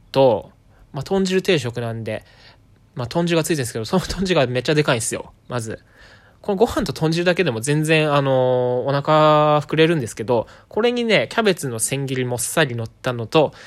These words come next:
あとはヒレカツが二枚。ヒレカツ二枚も食べられるんですよ。これで、全部で七百円。いや、これね、あのー、まあ、七百円って言うとピンとこないかもしれないんですけど、あの、かなりボリュームありますよ。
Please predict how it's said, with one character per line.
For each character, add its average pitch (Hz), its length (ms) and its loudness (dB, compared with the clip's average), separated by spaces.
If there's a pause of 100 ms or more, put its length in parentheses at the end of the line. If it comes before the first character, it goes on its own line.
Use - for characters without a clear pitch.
(220)
あ 123 120 -8
と 120 180 -6
は 110 100 -6
ヒ - 160 -6
レ 220 120 4
カ 233 160 0
ツ 202 180 -4
が 170 160 0
二 147 200 0
枚。 170 260 2 (640)
ヒ 143 120 -10
レ 208 120 0
カ 214 140 0
ツ 190 100 -2
二 175 160 2
枚 220 220 4
も 117 80 -2
食 117 160 -6
べ 123 80 0
ら 123 100 0
れ 123 80 0
る 117 120 -4
ん 113 40 -8
で 110 60 -8
す 113 140 -10
よ。 101 100 -8 (840)
こ - 160 -6
れ 202 180 6
で、 180 460 2
全 170 200 -4
部 156 80 -2
で 165 300 0
七 123 240 -4
百 117 300 -8
円。 107 240 -8 (1040)
い - 40 -20
や、 110 180 -16
こ - 140 -6
れ 196 100 2
ね、 156 340 0
あ 113 140 -8
の 113 320 -6
ー、 - 20 -8
ま 120 80 -4
あ、 - 20 -2
七 165 220 2
百 302 200 0
円 214 60 2
っ 160 40 -2
て 135 100 -2
言 123 40 0
う - 40 -4
と 110 80 -6
ピ 151 120 -4
ン 151 80 0
と 151 80 -2
こ 160 100 2
な 131 80 2
い 113 40 -2
か 120 60 -6
も 117 80 -4
し - 80 -8
れ 123 60 -6
な 123 60 -4
い - 20 -6
ん - 20 -6
で - 20 -8
す - 80 -14
け 120 60 -4
ど、 117 260 -4 (920)
あ 117 180 -8
の、 117 100 -6
か - 200 -6
な 269 120 0
り 143 100 2
ボ 123 180 -2
リ 120 60 -2
ュ 123 40 2
ー 120 40 0
ム 123 60 0
あ 123 60 0
り 123 80 -6
ま 127 80 -4
す 123 120 -10
よ。 - 140 -12